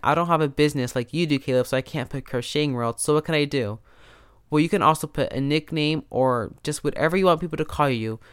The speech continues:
Like, for example, Chase Hudson, a member of the Hype House, has his username as Lil Huddy. Now, everyone knows that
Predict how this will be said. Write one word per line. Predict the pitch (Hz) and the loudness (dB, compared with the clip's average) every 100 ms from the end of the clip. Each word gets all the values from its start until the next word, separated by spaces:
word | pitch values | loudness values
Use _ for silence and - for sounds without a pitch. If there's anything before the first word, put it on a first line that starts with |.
| - _ | -20 _
Like, | 147 - | -8 -2
for | 147 | 0
example, | 143 139 147 147 123 120 | 2 2 0 0 -2 -2
Chase | - 156 - | -2 -2 0
Hudson, | 147 135 - 127 120 | 0 0 -2 -2 -2
a | 131 | -2
member | 139 147 | 0 0
of | - 131 | 0 -2
the | 120 | -4
Hype | 127 135 - | -2 -2 2
House, | 123 117 120 - - - - | 2 2 -2 -14 -18 -16 -18
has | - 131 127 - | -2 0 0 0
his | 180 175 | 0 0
username | 151 143 139 131 - | -2 0 0 0 -2
as | 117 113 113 | -2 -2 -6
Lil | 131 127 135 127 | -6 0 2 2
Huddy. | - 143 123 101 110 _ _ _ - | 2 2 2 -6 -12 _ _ _ -4
Now, | 123 - _ | -4 -4 _
everyone | 139 165 180 156 139 127 131 - | 2 4 4 2 2 0 -2 -2
knows | 135 135 - | 0 0 -2
that | - 123 | 0 0